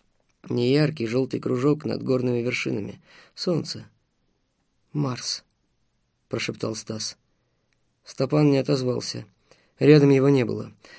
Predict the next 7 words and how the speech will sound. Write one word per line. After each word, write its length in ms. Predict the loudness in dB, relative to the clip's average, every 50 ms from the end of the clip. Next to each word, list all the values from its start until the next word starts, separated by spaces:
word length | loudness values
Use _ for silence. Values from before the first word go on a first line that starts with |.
| -20 _ _
А 80 | -8
Стас 280 | -8 -2 -2 -2 -2 0
действительно 800 | -4 -6 -6 -4 -4 -4 -4 -2 -4 -4 -4 -4 -6 -8 -12 -16 _ _ _ _ _ _ _ -2
разглядывал 680 | 0 0 0 0 2 4 4 4 4 4 2 2 2
суровый 440 | 0 -2 -2 0 2 2 2 2 2
ландшафт 520 | 2 0 -2 -4 -4 -6 -6 -6 -6 -4
Марса, 520 | -2 -2 -2 -2 -2 -6 -8 -10 -12 -12